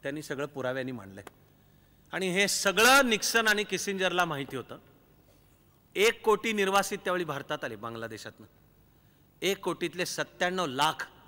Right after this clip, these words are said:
धर्मानी हिंदू होते, बांगलादेशातले पण धर्मानी हिंदू होते. आपण बांगलादेश स्वतंत्र केला, जिंकलो,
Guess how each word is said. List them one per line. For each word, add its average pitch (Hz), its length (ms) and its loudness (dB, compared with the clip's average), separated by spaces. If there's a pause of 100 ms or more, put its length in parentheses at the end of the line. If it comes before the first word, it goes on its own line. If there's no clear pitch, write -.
(160)
धर्मानी 151 380 -4
हिंदू 120 280 -10
होते, 110 220 -12
बांगलादेशातले 170 840 -2
पण 160 200 -6
धर्मानी 147 400 -4
हिंदू 120 240 -8
होते. 110 200 -12 (760)
आपण 151 260 -6
बांगलादेश 147 440 0
स्वतंत्र 143 440 -8
केला, 139 300 -8 (440)
जिंकलो, 143 460 -4